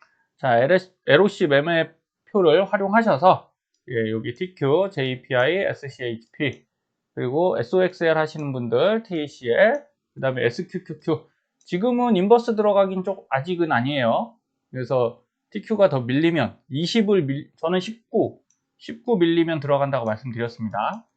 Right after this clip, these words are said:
그때까지 좀 지켜볼 거고, 티큐 십구 달러죠. 티큐 십구 달러. 예. 요렇게 보시면 되겠습니다. 그래서 아래 가격대 엘오씨를 매-, 거-, 걸어 놓으시든 아니면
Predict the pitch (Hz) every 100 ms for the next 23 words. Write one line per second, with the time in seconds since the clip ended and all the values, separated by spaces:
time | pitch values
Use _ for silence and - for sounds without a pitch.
0 | _ _ - - 175 - 139 151 147 143
1 | - 175 135 117 - 117 170 113 _ _
2 | _ - 254 240 247 226 - 190 151 123
3 | 107 147 - 196 - 170 - _ - 104
4 | 107 185 _ _ _ _ 107 101 - _
5 | _ _ _ _ - 127 139 131 120 120
6 | 135 113 107 113 113 104 120 135 175 208
7 | 220 - _ - 123 151 156 151 139 131
8 | - 139 123 170 170 190 170 123 - _
9 | - - _ _ - 151 180 120 175 202
10 | 143 - _ _ - 127 143 147 143 127